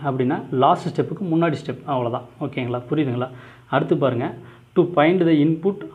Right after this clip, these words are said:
or previous step" இது மாதிரி கேட்டான் அப்படின்னா, கான்பிட் டிட்டர்மினன்ட் டக்குன்னு கண்ணை மூடிட்டு போட்டுருங்க. எப்பயுமே வந்து ஸ்டெப் மெத்தடை பொறுத்த வரைக்கும் இன்புட்டையும் இல்லையோ ப்ரீவியஸ் மெ-, ஸ்டெப்பையோ கண்டுபிடிக்க முடியாது. பேட்ச் மெத்தடில் கண்டுபிடிக்கலாம், ஆனால் ஸ்டெப் மெத்தடில் கண்டுபிடிக்க முடியாது. இது பார்த்த உடனே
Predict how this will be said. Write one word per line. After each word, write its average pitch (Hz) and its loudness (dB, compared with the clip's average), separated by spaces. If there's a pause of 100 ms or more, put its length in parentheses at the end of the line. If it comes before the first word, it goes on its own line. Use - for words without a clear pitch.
(160)
or 139 2 (140)
previous 156 4
step" 127 -4 (320)
இது 147 2
மாதிரி 170 8 (140)
கேட்டான் 151 2
அப்படின்னா, 123 -2 (260)
கான்பிட் 156 2
டிட்டர்மினன்ட் 139 0
டக்குன்னு 151 0
கண்ணை 147 4
மூடிட்டு 151 0
போட்டுருங்க. 120 -6 (220)
எப்பயுமே 175 2
வந்து 160 2 (440)
ஸ்டெப் 165 2
மெத்தடை 160 2
பொறுத்த 135 0
வரைக்கும் 160 0
இன்புட்டையும் 165 0 (220)
இல்லையோ 151 6 (140)
ப்ரீவியஸ் 160 4
மெ-, 131 0
ஸ்டெப்பையோ 139 0 (100)
கண்டுபிடிக்க 131 2
முடியாது. 120 0 (420)
பேட்ச் 160 2
மெத்தடில் 147 2
கண்டுபிடிக்கலாம், 127 0
ஆனால் 123 -4
ஸ்டெப் 139 -2
மெத்தடில் 135 -2 (100)
கண்டுபிடிக்க 131 0 (100)
முடியாது. 120 0
இது 123 0 (140)
பார்த்த 156 2
உடனே 165 -4